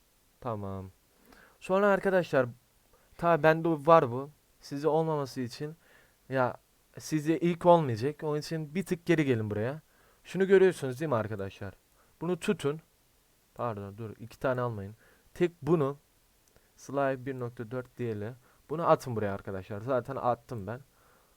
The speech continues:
Sonra arkadaşlar, pardon. Bunu kapat. Bak gördünüz. Sonra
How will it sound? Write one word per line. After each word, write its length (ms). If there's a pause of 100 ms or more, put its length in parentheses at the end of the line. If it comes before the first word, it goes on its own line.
(100)
Sonra 300
arkadaşlar, 600 (500)
pardon. 500 (1200)
Bunu 320
kapat. 380 (640)
Bak 140
gördünüz. 500 (280)
Sonra 440